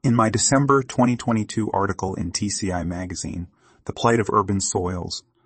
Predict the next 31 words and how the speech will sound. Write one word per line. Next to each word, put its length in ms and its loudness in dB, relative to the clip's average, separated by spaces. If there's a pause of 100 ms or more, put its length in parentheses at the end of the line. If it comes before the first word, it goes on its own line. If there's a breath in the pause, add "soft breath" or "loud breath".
a 60 0
majority 540 4
of 80 0
the 80 -2
content 580 -4
focused 420 -2
on 120 -2
the 180 -2
issues 340 -4
with 220 -8
urban 300 0
soils 580 -2 (260 loud breath)
and 120 -6
how 120 0
they 120 -2
are 100 -2
notably 560 0
different 420 -6
from 200 -2
natural 340 -4
forest 460 -6
and 180 -6
prairie 340 -4
soils. 520 -8 (420)
There 160 8
is 140 4
mention 560 2
of 120 -2
modern 520 2
organic 600 -2
matter, 480 -2